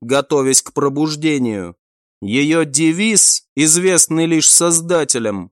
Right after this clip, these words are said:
был выгравирован на основной серверной стойке.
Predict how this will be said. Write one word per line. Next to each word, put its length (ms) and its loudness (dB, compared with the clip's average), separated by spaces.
был 440 -2
выгравирован 1000 0
на 120 2
основной 840 0
серверной 800 2
стойке. 720 0